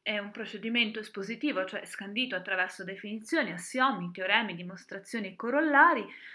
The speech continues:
e non è un semplice rivestimento formale,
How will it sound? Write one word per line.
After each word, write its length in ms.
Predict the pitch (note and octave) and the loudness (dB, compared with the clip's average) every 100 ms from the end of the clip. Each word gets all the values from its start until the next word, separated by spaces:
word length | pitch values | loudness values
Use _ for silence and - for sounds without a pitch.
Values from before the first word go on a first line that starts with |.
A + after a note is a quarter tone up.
| - - - - - _ - | -18 -20 -20 -20 -20 _ -20
e 400 | - E3+ A3+ A3+ A3+ | -8 0 4 4 4
non 240 | B3+ D4+ | 4 8
è 180 | F4 - | 8 8
un 140 | A3 G#3+ | 2 0
semplice 440 | G#3 G3 G#3+ G3+ | -4 -6 -4 -4
rivestimento 680 | F#3+ G3+ - G3+ G3+ G3 F#3+ | -4 -8 -8 -8 -6 -6 -6
formale, 840 | G3+ G3 G#3+ G#3 F3+ F3 E3+ | -4 2 12 12 12 6 -2